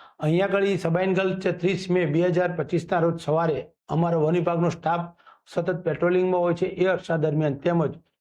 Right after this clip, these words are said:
બીજા પણ પક્ષીઓના ઓબ્ઝર્વેશન માટે હોય છે અને છેલ્લા ત્રણ વર્ષથી અમે જે વાવાઝોડાના સમય દરમિયાન જે દરિયાઈ પક્ષીઓ અમારા ત્યાં આવતા હોય તેના રેકોર્ડ નોંધાયા હતા. એ સંદર્ભે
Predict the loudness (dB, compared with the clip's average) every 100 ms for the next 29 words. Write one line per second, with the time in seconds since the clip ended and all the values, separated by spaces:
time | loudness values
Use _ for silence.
0 | -6 -2 0 0 0 -2 -4 -2 0 0
1 | 2 0 2 0 0 0 0 2 2 0
2 | -2 -6 -6 _ _ -4 -2 -2 0 2
3 | 2 0 0 0 0 -2 -6 -4 0 0
4 | 2 0 0 0 0 2 0 0 -2 0
5 | 0 0 0 0 0 0 0 0 2 2
6 | 2 0 -4 -6 -8 -4 0 0 0 0
7 | 0 0 0 0 0 0 0 -2 -4 _
8 | _ _ -4 0 2 2 0 0 2 0
9 | 2 2 2 0 -6 -10 _ 0 0 2
10 | 0 2 0 -2